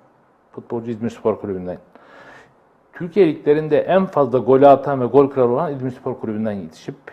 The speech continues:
işte bu, e, Galatasaray'a gitmiş, milli olmuş. Yüzüncü yılında İzmir Spor Kulübü'nü hep birlikte yerel yönetimler yani, e, ilçe belediyemiz,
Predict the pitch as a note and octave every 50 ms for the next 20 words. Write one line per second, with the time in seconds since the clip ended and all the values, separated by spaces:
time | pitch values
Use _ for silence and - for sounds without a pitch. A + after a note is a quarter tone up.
0 | - - - _ _ _ _ _ _ A2+ F#2+ G2+ E2 - - - A2+ G#2+ G#2 G#2
1 | G2 F#2 F2 F2 - A#2+ A2+ A2 - - G#2+ G2+ F#2+ F#2+ F#2 - - - - -
2 | - - G#2 G#2+ G#2 G#2 G2+ F#2 F2 E2 E2 E2 - - _ _ _ _ _ -
3 | - - - - - - _ _ _ _ _ _ _ _ _ _ _ _ _ _
4 | _ _ _ _ - D#3 D#3+ F3 F3+ F#3+ F#3 E3+ F3 F3+ E3 D#3 C#3 B2+ C3 C3
5 | C3+ - D3 D#3 D3+ C#3+ D3+ C3 - - - D3+ D#3 D3+ D3+ - C3+ B2+ B2 A2
6 | G#2+ G#2+ G#2+ A2+ A#2+ - - - _ - - B2+ C#3 C3+ - - C3+ A2+ G#2 G#2
7 | G2+ - - - G#2 G#2 A2 - - - - - - _ _ B2+ B2+ B2 B2+ C3
8 | B2+ B2 A#2+ A#2+ A#2 A#2+ - A#2 A2 G#2 A#2 A2+ G2 - - - A2 G#2+ G#2+ G#2+
9 | G#2 G2+ F#2+ F2+ - - - D#2+ E2 G2 G2 F#2+ F2+ - - B2+ - - D3 C3
10 | B2 A#2 A2+ G#2+ G2+ G2 F#2+ F#2